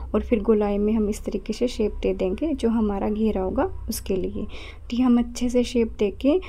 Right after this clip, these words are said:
और बिल्कुल हमें ध्यान रखना है कि शेप हमारी अच्छे से हो और फिर इसकी हम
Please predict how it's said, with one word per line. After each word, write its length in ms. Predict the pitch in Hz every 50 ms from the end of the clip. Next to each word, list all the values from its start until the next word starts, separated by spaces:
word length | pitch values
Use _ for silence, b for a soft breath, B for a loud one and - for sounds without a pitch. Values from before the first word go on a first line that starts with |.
| B B B B -
और 120 | 233 226
बिल्कुल 340 | 208 214 233 226 233 - 254
हमें 240 | 240 247 233 233 226
ध्यान 260 | 214 233 226 214 208
रखना 260 | 208 214 - 220 202
है 60 | 202 208
कि 120 | - 233
शेप 300 | - - 233 226 226 -
हमारी 340 | 220 220 208 196 208 208 - -
अच्छे 280 | - - - - - 202
से 200 | 208 - - 208
हो 300 | 208 233 254 349 320 - - -
और 140 | 233 208 196
फिर 220 | - - - 214 220
इसकी 260 | 208 - - - 220
हम 180 | 202 240 320